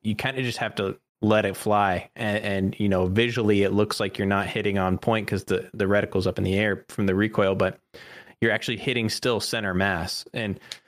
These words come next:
it's almost like it has the same kind of function as full auto,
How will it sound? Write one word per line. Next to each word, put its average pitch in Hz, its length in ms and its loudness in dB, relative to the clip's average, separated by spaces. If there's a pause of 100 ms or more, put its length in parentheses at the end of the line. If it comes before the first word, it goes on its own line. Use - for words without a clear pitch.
(260)
it's 117 280 -6
almost 139 280 0
like 123 120 -2
it 113 80 -2
has 117 200 -2
the 104 80 0
same 107 640 -4
kind 110 240 -2
of 92 140 0
function 104 460 -4
as 101 320 0
full 98 280 2
auto, 92 500 4